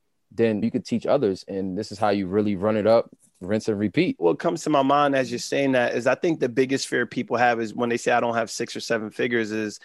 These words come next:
Speaker 2: you're thinking of the people that do have six or seven figures. And I think they're focused on maybe trying to teach that person. Because if you don't have six or seven figures, yeah, you can't teach the other person above you six or seven figures on, on, on that s-,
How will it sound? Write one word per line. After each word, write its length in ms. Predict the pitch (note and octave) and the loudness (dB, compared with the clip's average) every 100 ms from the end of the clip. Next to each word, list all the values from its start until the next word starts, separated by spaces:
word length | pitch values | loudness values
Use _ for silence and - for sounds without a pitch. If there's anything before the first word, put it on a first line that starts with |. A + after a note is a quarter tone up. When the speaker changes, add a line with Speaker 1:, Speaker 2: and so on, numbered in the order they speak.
| - - _ _ | -20 -20 _ _
Speaker 2:
you're 160 | - C#3 | 0 0
thinking 420 | C#3 E3+ E3 D3+ | 2 0 4 2
of 140 | C3+ | 4
the 80 | B2 | 0
people 380 | - C#3+ C3+ C3 | -2 -2 0 2
that 240 | A#2+ A2+ | 2 0
do 160 | G2+ C#3 | 0 0
have 240 | C#3 B2 | 2 0
six 320 | - B2+ - A#2 | -2 -6 -6 -6
or 40 | |
seven 360 | - A#2+ G#2+ G#2+ | -2 -2 -2 -4
figures. 580 | - G#2+ G#2+ G#2+ G2+ - | -6 -4 -4 -4 -8 -8
And 340 | A#2+ A2 A2 - | -4 -4 -4 -4
I 80 | |
think 200 | A#2+ C3+ | -4 0
they're 100 | A#2 | 0
focused 460 | A2+ - B2 A#2 - | 0 -2 -4 -6 -6
on 200 | A#2 A2 | -4 -2
maybe 240 | A#2+ A#2+ | -2 -2
trying 220 | A2 B2+ A2+ | -2 -4 -4
to 60 | |
teach 300 | - C3 A2+ | -6 -8 -8
that 340 | A2+ A2 A#2 - | -4 0 0 -2
person. 400 | A2 G#2+ - - _ _ _ _ _ _ | -6 -6 -10 -14 _ _ _ _ _ _
Because 420 | C3+ D#3 C#3 B2+ - | -2 2 4 4 0
if 120 | C3 | -2
you 80 | F3+ | 2
don't 160 | G#3+ | 4
have 160 | F3+ D#3+ | 4 2
six 240 | - E3 | 0 -2
or 60 | D3 | -2
seven 300 | - D3 C3+ | 0 0 0
figures, 580 | - D3+ C#3 C3 B2 - - | 0 2 4 2 0 -4 -4
yeah, 140 | F3+ | 2
you 180 | G3 D#3+ | 2 2
can't 320 | D#3 A3+ F#3+ | 0 0 0
teach 440 | - - A3 - - | -6 -4 -4 -4 0
the 160 | D#3 | 2
other 240 | D#3 F#3+ D#3+ | 4 4 2
person 420 | E3+ D#3+ D#3+ C#3 | 0 0 0 0
above 420 | A#2+ G#2+ D#3 G3+ | -2 2 2 2
you 340 | E3 D3 C#3+ - | 0 0 0 -4
six 340 | - D#3 - | -2 -2 -2
or 40 | |
seven 280 | C#3 C#3 B2+ | 0 0 0
figures 600 | A#2 F3 F3 D#3 C#3+ - - | -2 -2 2 2 2 -2 0
on, 280 | C3+ B2+ B2 | 2 2 -2
on, 160 | - C3+ | -4 0
on 180 | C3+ C3+ | 2 2
that 160 | C3 A2+ | 0 -2
s-, 120 | - | -10